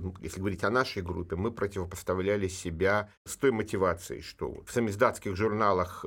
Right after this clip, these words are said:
неровный уровень, эстетический эклектизм, смешение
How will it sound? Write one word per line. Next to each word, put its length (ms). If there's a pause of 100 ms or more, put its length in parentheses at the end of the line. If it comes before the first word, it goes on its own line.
неровный 680
уровень, 560
эстетический 680
эклектизм, 840
смешение 1500